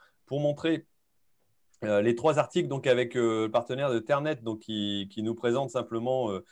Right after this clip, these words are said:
bah, les, les articles qui ont été le plus, euh, j'allais dire, marquants sur ces, ces quinze derniers jours.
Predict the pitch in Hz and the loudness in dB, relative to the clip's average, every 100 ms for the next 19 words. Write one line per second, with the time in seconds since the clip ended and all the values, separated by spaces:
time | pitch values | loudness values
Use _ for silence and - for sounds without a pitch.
0 | _ _ - 101 110 110 117 120 135 - | _ _ -4 0 2 4 4 4 4 2
1 | 185 - 131 120 156 151 117 - 147 160 | -8 -4 -2 0 0 0 -2 -6 -6 -2
2 | 160 131 123 117 117 113 113 117 117 _ | 0 2 4 6 6 6 4 0 -4 _
3 | _ _ _ _ _ _ _ _ _ - | _ _ _ _ _ _ _ _ _ -2
4 | 110 120 135 139 - - 160 151 - 120 | 0 2 4 2 2 2 2 2 -2 -4
5 | - 110 107 107 117 120 165 135 139 127 | -2 -2 -2 -2 -2 -2 -2 -2 -2 -2
6 | 127 190 240 123 | -4 -2 0 -2